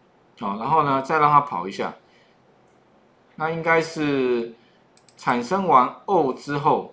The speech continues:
然后把那个这里面的档案全部删光光。OK，啊，其实道理很简单啦，就是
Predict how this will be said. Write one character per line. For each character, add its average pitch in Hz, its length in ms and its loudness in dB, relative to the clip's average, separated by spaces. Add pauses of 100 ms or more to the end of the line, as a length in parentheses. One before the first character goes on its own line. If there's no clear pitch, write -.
(120)
然 117 100 -8
后 156 140 2
把 95 420 0 (580)
那 160 140 -2
个 117 480 -2
这 220 100 -2
里 139 120 -2
面 147 180 -2
的 117 60 -8
档 95 180 -4
案 127 320 -2 (640)
全 139 360 -4
部 180 180 0
删 127 260 -2
光 120 240 2
光。 104 320 -2 (180)
OK， 127 300 -2
啊， 170 120 2
其 185 140 -2
实 175 60 0
道 208 160 6
理 135 100 0
很 143 120 -4
简 127 180 -2
单 127 160 0
啦， 110 120 -4
就 131 100 -6
是 160 320 -6